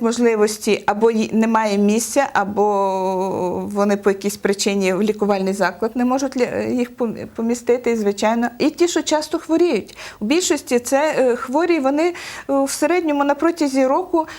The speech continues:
до п'яти-шести раз вони обслуговуються нашою, одні й ті самі обслуговуються медичною сестрою, тому що вони часто хворіючі, їм необхідно, е, доносити, е, допомогу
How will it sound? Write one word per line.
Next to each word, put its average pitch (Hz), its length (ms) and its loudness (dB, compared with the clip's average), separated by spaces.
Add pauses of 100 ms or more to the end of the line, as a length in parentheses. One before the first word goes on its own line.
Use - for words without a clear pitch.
(140)
до 247 160 0
п'яти-шести 302 800 0
раз 339 300 -2
вони 285 200 0
обслуговуються 294 680 -2
нашою, 269 420 0
одні 254 240 0
й 254 40 -4
ті 240 140 -4
самі 320 360 2
обслуговуються 294 640 -2
медичною 262 460 0
сестрою, 277 500 -2
тому 233 200 -2
що 262 120 -6
вони 254 160 0
часто 285 380 -2
хворіючі, 262 680 0
їм 240 160 0
необхідно, 277 500 0 (440)
е, 165 220 0 (140)
доносити, 269 800 0 (320)
е, 247 180 4
допомогу 277 800 0